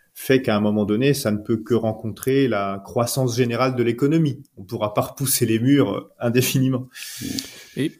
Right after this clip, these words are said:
Speaker 2: ah, pour rebondir sur ce que, <clears throat> en tout cas, ce qu'a p-, proposé Valentin, il y a, il y a un point sur lequel je suis vraiment, euh, vraiment d'accord avec lui, d'ailleurs, qui, euh, est, mais sous un autre angle, tu vas voir. C'est, quand tu dis, effectivement, faut aller, euh, aller chercher les, euh, finalement, les clients là où ils sont pas encore et sur lesquels on a les coûts ma-, marginaux zéro, très bien.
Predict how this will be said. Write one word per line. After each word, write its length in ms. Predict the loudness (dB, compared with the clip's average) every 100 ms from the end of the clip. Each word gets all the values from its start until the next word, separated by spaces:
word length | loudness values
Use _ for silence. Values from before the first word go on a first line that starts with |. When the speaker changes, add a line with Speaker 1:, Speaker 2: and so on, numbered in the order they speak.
| _
Speaker 2:
ah, 120 | -4
pour 200 | -2 0
rebondir 380 | 4 4 2 0
sur 180 | -2 -4
ce 100 | 0
que, 340 | 2 2 0 0
<clears throat> 20 |
en 300 | 2 2 -2
tout 100 | -2
cas, 100 | -2
ce 100 | -2
qu'a 100 | -4
p-, 160 | -4 -6
proposé 340 | -4 -2 0
Valentin, 320 | 0 0 0 2
il 60 |
y 40 | 2
a, 80 |
il 60 | 2
y 20 |
a 60 | 0
un 60 |
point 160 | 0 -4
sur 140 | -4
lequel 140 | -4 -4
je 60 |
suis 100 | -2
vraiment, 500 | 0 2 4 4 4
euh, 440 | 2 2 0 -2 -2
vraiment 240 | -2 -2 -2
d'accord 280 | 0 2
avec 200 | 2 0 -2
lui, 140 | 0
d'ailleurs, 280 | 4 4 2
qui, 240 | -2 -2
euh, 140 | 0 -2 -8 -20 -20 _
est, 160 | -4 -2
mais 80 |
sous 240 | -2 0 6
un 100 | 6
autre 220 | 6 2
angle, 240 | 0 0 -4
tu 80 | 0
vas 40 |
voir. 180 | 0 0
C'est, 360 | 0 0 0 0 -8 -20 -6
quand 100 | -4
tu 100 | -2
dis, 160 | 0 -2
effectivement, 420 | -2 -4 -2 -2
faut 120 | 2
aller, 180 | 2 4
euh, 340 | 4 2 -2
aller 160 | 0 0
chercher 280 | 0 0 0
les, 220 | 0 -2
euh, 260 | -6 -8 -8
finalement, 220 | -2 0
les 80 | 0
clients 260 | 0 2
là 140 | 4 4
où 80 | 2
ils 20 |
sont 160 | -2
pas 120 | -2 0
encore 420 | 2 4 6 4
et 40 |
sur 120 | 0
lesquels 160 | -2 0
on 100 | 0
a 80 | 2
les 160 | 0
coûts 160 | -2 -2
ma-, 300 | 0 2 0
marginaux 340 | 0 0 0
zéro, 300 | 0 0 -2
très 160 | -2 0
bien. 180 | 2